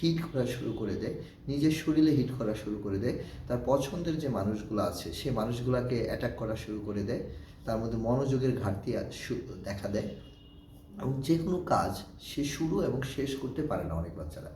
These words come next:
এই যে, যে সমস্যাগুলা, এই সমস্যাগুলা কিন্তু যেটাকে আমরা বলি যে সেন্সরি মডুলেশন ডিসঅর্ডার। জি,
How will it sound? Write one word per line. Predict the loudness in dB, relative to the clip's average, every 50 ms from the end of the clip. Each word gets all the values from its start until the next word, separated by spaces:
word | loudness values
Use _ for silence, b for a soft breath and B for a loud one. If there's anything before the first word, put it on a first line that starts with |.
| B B B B B B B -2
এই | 0 2 4
যে, | 4
যে | 4 4 4 4
সমস্যাগুলা, | 4 2 2 2 2 2 0 0 0 0 2 2 2 2
এই | 0 0
সমস্যাগুলা | -2 -2 -2 -2 -2 -2 -2 -2 -2 -2 0 2 2 2
কিন্তু | 0 0 -2 -2 -2 -2 -2 -2 -2 B B B B B B B B -2
যেটাকে | -2 0 0 0 -2 0
আমরা | 0 2 2 2
বলি | 2 2 0 2 2 0
যে | 0 0 0 -2
সেন্সরি | -2 0 0 2 2 2 2 4 6 6 6
মডুলেশন | 6 6 4 4 4 4 4 6 6 6 4 4 0 -2 -2 -2 0
ডিসঅর্ডার। | 0 0 0 0 0 -2 0 -2 -2 -4 -6 -10 -8 -4
জি, | -2 -2 -2 -4